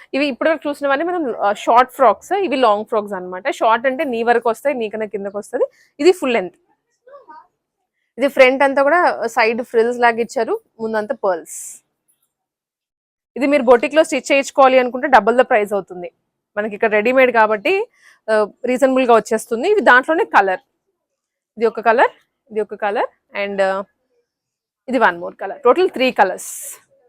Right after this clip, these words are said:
స్క్రీన్ షాట్స్ తీసుకోండి. ఎవరైనా సిస్టర్స్ అలా, ట్విన్స్ అలా ఉన్నా కూడాను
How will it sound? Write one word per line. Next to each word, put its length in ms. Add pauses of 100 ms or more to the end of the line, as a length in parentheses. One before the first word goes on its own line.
స్క్రీన్ 260
షాట్స్ 200
తీసుకోండి. 460
ఎవరైనా 500
సిస్టర్స్ 460
అలా, 160
ట్విన్స్ 340
అలా 160
ఉన్నా 240
కూడాను 400